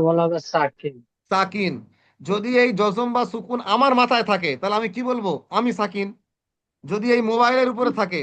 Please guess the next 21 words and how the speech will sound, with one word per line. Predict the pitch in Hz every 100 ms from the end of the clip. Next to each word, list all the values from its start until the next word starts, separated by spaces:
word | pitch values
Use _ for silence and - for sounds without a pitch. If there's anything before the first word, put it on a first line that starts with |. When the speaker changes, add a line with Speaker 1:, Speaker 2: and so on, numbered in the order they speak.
| 127
Speaker 2:
তাহলে | 208 220
আমরা | 226
Speaker 1:
সাকিন। | 226
Speaker 2:
বলবো | 220 196
মোবাইল | 214 226 220 214
সাকিন। | 190 202 202 _ _ _ -
মোটামুটি | 233 262 277 285
এই | 277 202
জজম | 233 220 269 269
বা | 269 247
সুকুন | 247 269 277
Speaker 1:
মোবাইল | 190
Speaker 2:
যার | 208 240
Speaker 1:
সাকিন। | 240
Speaker 2:
উপরে | 247 254 -
থাকবে, | 196 180 156 190
তাকে | 196 226 226
আমরা | 233 240
কি | 240 240
বলবো? | 247 277 -
সাকিন। | 202 185 190